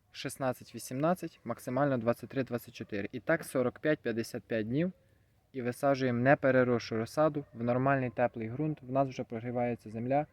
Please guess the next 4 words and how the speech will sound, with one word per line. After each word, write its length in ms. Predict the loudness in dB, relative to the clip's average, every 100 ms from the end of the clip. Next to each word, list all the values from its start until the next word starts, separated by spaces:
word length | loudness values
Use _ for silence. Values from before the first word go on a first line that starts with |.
| _ _ _ _ _ _ _ _ _ _ -4
в 100 | 2
районі 480 | 4 4 4 2 -2 -6
двадцятого-п'ятнадцятого 1200 | 0 0 4 2 2 -2 -4 -4 -2 -4 -2 -6
травня. 420 | 0 0 0 -4